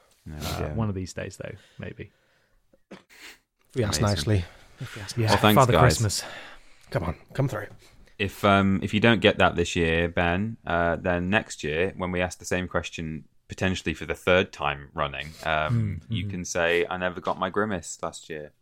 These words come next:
Speaker 2: I never
Speaker 3: Oh.
Speaker 2: got my Grimace. Hey, where's my
Speaker 1: Mm.
Speaker 2: Grimace?
Speaker 1: Dude,
Speaker 3: Dude,
Speaker 1: where's my
Speaker 3: where's
Speaker 1: Grimace?
Speaker 3: my Grimace?
Speaker 2: Dude,
Speaker 3: Nice.
Speaker 2: where is my Grimace, please?
Speaker 1: Who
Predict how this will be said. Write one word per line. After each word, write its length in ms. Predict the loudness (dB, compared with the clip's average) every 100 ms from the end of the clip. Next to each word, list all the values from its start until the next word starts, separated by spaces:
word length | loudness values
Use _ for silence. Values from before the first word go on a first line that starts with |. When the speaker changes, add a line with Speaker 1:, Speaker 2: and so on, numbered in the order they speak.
| _
Speaker 2:
I 100 | -6
never 420 | -4 0 0 -2
Speaker 3:
Oh. 40 | -6
Speaker 2:
got 200 | -8 -10
my 120 | -10
Grimace. 400 | -10 -10 -10 -14
Hey, 180 | -4 -2
where's 240 | 0 -2
my 100 | -4
Speaker 1:
Mm. 40 | -4
Speaker 2:
Grimace? 420 | -4 -4 -8 -14 _ _ _ -18 -14 -16 -8
Speaker 1:
Dude, 260 | -4 -2 -2
Speaker 3:
Dude, 180 | -4 -2
Speaker 1:
where's 200 | -2 -2
my 100 | -2
Speaker 3:
where's 120 | 0
Speaker 1:
Grimace? 260 | 2 2 0
Speaker 3:
my 0 |
Grimace? 460 | -2 -2 -2 -4 -8 0
Speaker 2:
Dude, 160 | 2
Speaker 3:
Nice. 120 | 2 2
Speaker 2:
where 220 | 0 -2
is 160 | -4
my 120 | -8 -10
Grimace, 360 | -10 -12 -16
please? 320 | -18 -20 -20 -20 -20 -20 -20 -20 _ -2
Speaker 1:
Who 440 | 4 6 4 2